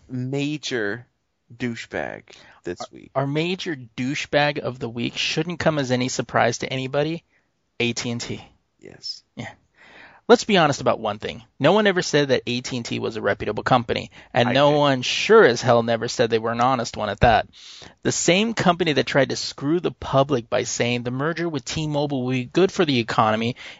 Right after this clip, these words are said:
Speaker 2: is trying to screw the federal government this time around. A T and T was hit with a complaint by the U S federal government claiming that A T and T was fraudulently being reimbursed by the government for I P relay call systems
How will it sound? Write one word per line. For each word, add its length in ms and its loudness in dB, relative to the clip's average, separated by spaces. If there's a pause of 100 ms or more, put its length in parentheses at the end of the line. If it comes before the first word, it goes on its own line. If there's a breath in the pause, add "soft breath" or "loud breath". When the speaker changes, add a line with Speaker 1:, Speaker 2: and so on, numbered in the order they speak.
Speaker 2:
is 120 2
trying 280 4
to 60 2
screw 340 0
the 80 0
federal 400 4
government 500 0
this 160 -4
time 220 -4
around. 340 -4 (680 loud breath)
A 180 2
T 200 -2
and 100 -2
T 200 -4
was 160 -4
hit 140 0
with 140 -2
a 40 0
complaint 420 -4
by 80 -2
the 100 -12
U 160 -4
S 120 -2
federal 340 2
government 380 -4
claiming 340 -2
that 180 2
A 160 -4
T 220 -6
and 60 -6
T 300 -2 (300 loud breath)
was 160 -2
fraudulently 1040 0 (220)
being 280 2
reimbursed 640 2
by 140 4
the 100 4
government 460 0
for 280 -2
I 280 4
P 260 -6
relay 400 -2
call 300 2
systems 600 -6